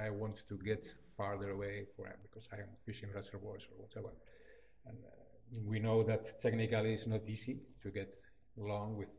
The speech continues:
with the fly. So how is the, how do you focus your, the key elements of fly casting for distance?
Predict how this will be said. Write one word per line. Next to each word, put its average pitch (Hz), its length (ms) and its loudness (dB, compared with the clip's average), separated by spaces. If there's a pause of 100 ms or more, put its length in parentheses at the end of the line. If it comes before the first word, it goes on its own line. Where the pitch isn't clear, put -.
(180)
with 101 160 -8
the 95 80 -4
fly. 107 320 -4 (880)
So - 400 -2 (720)
how 113 220 6
is 101 120 4
the, 113 160 4 (120)
how 120 140 4
do 117 140 6
you 120 260 6 (340)
focus 131 640 10
your, 104 360 4 (1300)
the 113 100 2
key 123 280 8
elements 113 480 12
of 110 100 2 (400)
fly 113 180 6
casting 113 460 8
for 101 200 4
distance? - 640 -4